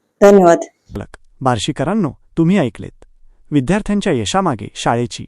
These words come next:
Speaker 2: शिक्षकांची आणि पालकांची किती मोठी मेहनत असते. आमच्यासाठी शिक्षण म्हणजे फक्त पुस्तकी ज्ञान नाही. आमच्या शिक्षकांनी घेतलेली मेहनत,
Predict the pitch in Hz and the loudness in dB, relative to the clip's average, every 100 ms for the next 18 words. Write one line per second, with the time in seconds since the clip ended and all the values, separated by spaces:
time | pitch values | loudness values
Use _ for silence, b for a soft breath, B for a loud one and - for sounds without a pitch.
0 | - - 135 - 135 117 98 107 - _ | -12 -8 -6 -6 -4 -6 -6 -14 -18 _
1 | - 147 151 123 113 127 110 - 98 - | -4 -2 0 0 -2 -4 -6 -8 -18 -8
2 | 151 233 214 139 175 135 104 131 117 - | -4 -2 -2 -2 -2 -2 -2 -4 -6 -10
3 | - _ _ - - - _ _ 127 120 | -14 _ _ -20 -20 -20 _ _ -2 0
4 | 151 143 123 143 - 123 - 190 156 123 | -2 -2 -4 -6 -6 -8 -4 -2 0 0
5 | 190 - 135 - 214 131 - 175 233 196 | -2 -4 -6 -4 -2 -2 -4 -6 -4 -4
6 | 127 139 175 110 87 - _ _ - - | -2 -2 -2 -4 -6 -12 _ _ -20 -20
7 | - - - 143 151 180 131 - 156 190 | -20 -10 -2 0 0 -4 -6 -6 -4 -2
8 | 240 190 151 143 135 120 98 95 | -2 -2 -2 0 0 0 -2 -6